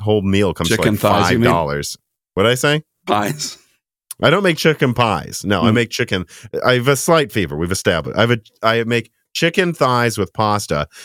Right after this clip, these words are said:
Speaker 1: I've always thought, you know, if you want a cheap meal, you don't have to, like, eat beans and rice. Obviously, that'd be cheaper than what I said, but you can make, like, some sort of chicken cacciatore,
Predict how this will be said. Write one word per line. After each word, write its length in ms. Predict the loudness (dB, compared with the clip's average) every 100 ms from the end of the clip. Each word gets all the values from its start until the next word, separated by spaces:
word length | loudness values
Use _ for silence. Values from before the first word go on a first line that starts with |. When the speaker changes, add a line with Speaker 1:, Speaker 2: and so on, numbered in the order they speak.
| -2
Speaker 1:
I've 120 | 0
always 280 | 0 -2 -2
thought, 180 | -2 0
you 60 |
know, 80 | 0
if 100 | 0
you 100 | -2
want 140 | -4 -6
a 60 |
cheap 280 | -6 -6 -4
meal, 200 | 0 0
you 100 | 0
don't 140 | 0
have 160 | -2 -2
to, 80 | -2
like, 260 | -2 -4 -12 _ _ _ _ _ _ _ -4
eat 280 | -2 -2
beans 340 | -2 0 0 -2
and 160 | -2
rice. 380 | 0 0 0 -2
Obviously, 420 | -2 -2 -2 -2
that'd 160 | -2 -2
be 80 | -4
cheaper 340 | -4 -2 -2
than 120 | 0
what 100 | 0
I 140 | 0 -2
said, 200 | -2 -2
but 100 | -2
you 120 | -4
can 140 | -2
make, 180 | -2 0
like, 320 | 0 0 -2 -12 _ _ _ _
some 160 | -4 -2
sort 220 | 0 -2
of 80 | -2
chicken 380 | -4 -2 -2 -2
cacciatore, 800 | 0 0 -2 -4 0 2 2